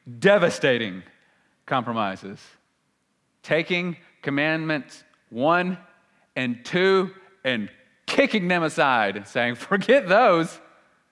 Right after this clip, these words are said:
Look at the Baals. Look at the Asherahs. My wife said this is good to do. My husband said this is good to do." Forget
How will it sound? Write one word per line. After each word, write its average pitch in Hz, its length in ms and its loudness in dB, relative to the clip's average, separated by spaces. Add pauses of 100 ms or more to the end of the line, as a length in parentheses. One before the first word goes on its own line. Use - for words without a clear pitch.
(880)
Look 190 240 0
at 220 80 -2
the 202 80 2
Baals. 185 720 4 (320)
Look 202 180 -4
at 226 100 -2
the 202 60 0
Asherahs. 180 580 -2 (180)
My 180 220 4
wife 180 320 4
said 196 240 0
this 202 180 -4
is 170 100 -6
good 175 240 -2
to 165 80 -8
do. 151 360 0 (680)
My 170 200 2
husband 175 440 4
said 143 220 0
this 208 180 -2
is 180 160 -4
good 151 260 -4
to 175 80 -4
do." 165 380 -2 (1500)
Forget 131 560 -6